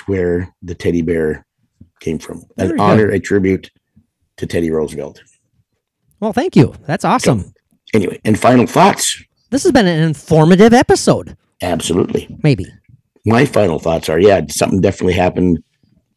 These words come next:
Speaker 1: And I agree with you about the, the violent content of it. It just doesn't make sense to me.
Speaker 2: That's the only part that
Speaker 1: But
Speaker 2: just doesn't,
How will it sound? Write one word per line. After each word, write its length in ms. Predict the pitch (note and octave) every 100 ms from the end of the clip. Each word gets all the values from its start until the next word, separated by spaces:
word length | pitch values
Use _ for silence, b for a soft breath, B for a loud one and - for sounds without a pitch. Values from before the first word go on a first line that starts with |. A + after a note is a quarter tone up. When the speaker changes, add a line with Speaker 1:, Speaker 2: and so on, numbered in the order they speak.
| -
Speaker 1:
And 320 | G2+ F#2+ F2+ F2
I 80 |
agree 300 | F2+ E2+ G#2
with 200 | G2+ F#2
you 140 | F#2+ G2+
about 280 | F2+ F#2 -
the, 180 | F2 -
the 220 | - E2+ D2+ D#2 E2+ D2
violent 580 | F2 F#2+ F#2 E2+ - -
content 500 | F2 F2 - E2 D#2
of 140 | D2+
it. 80 | D#2
It 80 | D#2
just 220 | E2+ D#2+ -
doesn't 360 | E2 D#2+ -
make 160 | D#2+ E2
sense 280 | - D#2+ -
to 100 | E2+
me. 200 | E2+ D#2+
Speaker 2:
That's 240 | F3+ F#3
the 60 | F#3
only 180 | F#3+ G3+
part 320 | G3 F#3 D#3
that 80 | C#3
Speaker 1:
But 100 | -
Speaker 2:
just 160 | A#2+
doesn't, 320 | - D3 E3